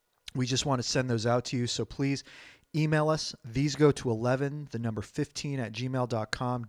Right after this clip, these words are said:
Don't forget to include your name and address. We've had some issues in the past where people have said, "Yes, I'd love your books," or, "I'd love to get a copy of the books that you're offering," uh, but have not, uh, told us their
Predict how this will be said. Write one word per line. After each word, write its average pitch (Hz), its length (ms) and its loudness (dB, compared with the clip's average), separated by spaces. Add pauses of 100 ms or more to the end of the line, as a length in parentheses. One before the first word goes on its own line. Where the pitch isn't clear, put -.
Don't 175 200 -2
forget 160 260 -4
to 151 120 -6
include 127 480 -2
your 113 80 -4
name 120 380 -4
and 110 120 -10
address. 117 480 -2
We've 113 120 -4
had 120 200 -2
some 110 220 -4 (420)
issues 135 340 0
in 131 80 -2
the 120 60 -4
past 120 460 -4
where 113 140 0
people 117 380 -4
have 110 340 -4 (480)
said, 131 280 4
"Yes, 139 240 2
I'd 135 120 2
love 131 200 2
your 127 100 4
books," 135 580 0
or, 120 200 0
"I'd 113 120 0
love 131 160 4
to 135 60 -4
get 120 140 0
a 113 40 -6
copy 131 300 0
of 113 100 0
the 110 60 -6
books 135 300 -2
that 131 140 0
you're 135 140 0
offering," 135 520 -2
uh, 110 220 -6
but 101 220 -8
have 107 200 -8
not, 120 560 -4 (480)
uh, 107 340 -4 (160)
told 123 300 -2
us - 300 -2
their 107 300 -4